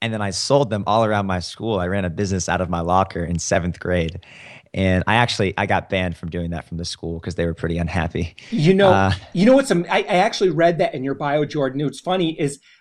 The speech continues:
Speaker 2: I actually got in trouble for the exact same thing. And the
Speaker 1: <laughs>
Speaker 2: principal, I was selling candy. Uh, I'd buy a big bag of, like, whatever, blow pops or
Speaker 1: Mm-hmm.
Speaker 2: whatever, and I would, I would sell 'em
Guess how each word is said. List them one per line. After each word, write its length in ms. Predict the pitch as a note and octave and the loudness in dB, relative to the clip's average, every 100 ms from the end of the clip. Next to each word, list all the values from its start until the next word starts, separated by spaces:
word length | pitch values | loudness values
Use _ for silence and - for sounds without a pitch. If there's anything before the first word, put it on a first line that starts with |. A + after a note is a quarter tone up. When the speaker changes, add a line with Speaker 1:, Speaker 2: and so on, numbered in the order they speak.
| _ - | _ 2
Speaker 2:
I 200 | E3+ A3 | 4 4
actually 340 | G#3 - E3 | 2 0 -2
got 180 | D#3+ E3+ | 0 0
in 60 | E3+ | -2
trouble 420 | F3 D#3+ E3+ E3 | -4 -2 -2 -2
for 120 | E3 | -4
the 120 | C#3+ | -4
exact 340 | C#3+ E3+ D#3+ D#3+ | -4 -2 -2 0
same 200 | D#3+ C#3 | -2 0
thing. 240 | D#3 C#3+ D3 | 0 0 -2
And 220 | E3 D#3 D3+ - - | 0 0 0 -4 4
the 100 | - | 4
Speaker 1:
<laughs> 100 | - - | 4 4
Speaker 2:
principal, 720 | C4 D#4+ C#4 - A#3+ A#3 A3+ - _ | 4 4 2 4 4 4 0 -12 _
I 140 | G3 A3+ | 0 2
was 180 | C#4 | 0
selling 300 | - B3+ A3 | 0 0 -2
candy. 640 | G#3 C4 C#4 D4 D3 A#2 - - | -4 -2 0 0 -2 -6 -10 -4
Uh, 280 | E3+ D3 D3+ | 0 0 2
I'd 180 | E3+ | 0
buy 160 | D#3 F3 | 2 2
a 60 | D#3+ | 2
big 260 | F#3+ E3 | 0 0
bag 300 | E3 D#3+ D#3+ | 0 0 2
of, 160 | D3+ C#3 | 0 -2
like, 200 | D3 B2 A#2 _ _ | -4 -4 -14 _ _
whatever, 460 | - C#3+ D3+ D#3+ C3 | -6 -2 2 2 0
blow 260 | C3 C#3 C#3+ | 0 0 0
pops 400 | D3 B2+ G2 F#2+ | -2 -2 0 0
or 40 | |
Speaker 1:
Mm-hmm. 40 | C3+ | 0
Speaker 2:
whatever, 340 | C3+ C3+ B2+ | 2 2 0
and 80 | C3 | -2
I 80 | C3 | -2
would, 180 | B2+ - | -4 -4
I 60 | |
would 180 | D3+ C3 | -4 -4
sell 300 | - D3 C#3+ | 0 0 2
'em 180 | C3+ C3 | 0 -2